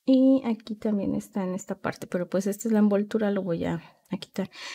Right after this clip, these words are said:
Y este me dice que es un labial humectante de larga duración. Entonces son,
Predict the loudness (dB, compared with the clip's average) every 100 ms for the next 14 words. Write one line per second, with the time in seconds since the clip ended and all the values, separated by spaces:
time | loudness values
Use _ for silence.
0 | -6 4 6 6 4 4 6 4 0 0
1 | -2 2 4 4 4 2 0 0 0 0
2 | 0 0 -4 -6 -4 -6 -14 -20 _ _
3 | _ _ -4 2 4 4 2 0 -2 -2
4 | -2 -2 -2 -2 _ _ _ _ _ _
5 | -20 _ _ 0 0 0 2 4 6 4
6 | 0